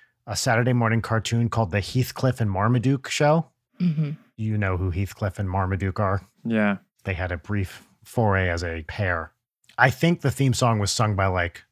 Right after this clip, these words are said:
Speaker 1: Scatman Crothers or something like that. And I always remember, "Heathcliff and Marmaduke, what a wacky pair. A rough little, tough little alley cat and a lovable lapdog as big as a bear."
Speaker 3: What was the one about the guy and he took proton pills?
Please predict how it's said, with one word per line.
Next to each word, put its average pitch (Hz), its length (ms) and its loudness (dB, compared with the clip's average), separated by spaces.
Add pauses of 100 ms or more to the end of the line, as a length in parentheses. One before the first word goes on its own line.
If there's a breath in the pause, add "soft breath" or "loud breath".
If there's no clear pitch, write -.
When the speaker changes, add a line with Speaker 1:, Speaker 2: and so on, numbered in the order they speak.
(640)
Speaker 1:
Scatman 101 420 -2
Crothers 90 380 -4
or 87 80 -6
something 95 360 -6
like 85 220 -6
that. 85 300 -6 (800)
And 98 100 -4
I 90 60 -2
always 87 180 -6
remember, 87 400 -4
"Heathcliff 196 500 0
and 160 120 -2
Marmaduke, 135 720 0 (200 loud breath)
what 269 380 4
a 190 40 2
wacky 165 480 2
pair. 117 540 -4 (200 soft breath)
A 131 80 -6
rough 175 260 0
little, 165 260 -2
tough 190 260 0
little 165 220 -2
alley 156 260 4
cat 190 360 2
and 151 100 -4
a 156 60 -2
lovable 226 400 0
lapdog 143 480 2
as 92 80 -6
big 247 180 0
as 269 100 -2
a 269 40 -2
bear." 160 440 2 (640)
Speaker 3:
What - 120 -14
was 175 120 -6
the 208 100 -4
one 180 380 4
about 147 280 -4
the 127 60 -4
guy 117 440 0
and 117 180 -2
he 113 60 0
took - 240 -10
proton 120 580 0
pills? 131 640 -2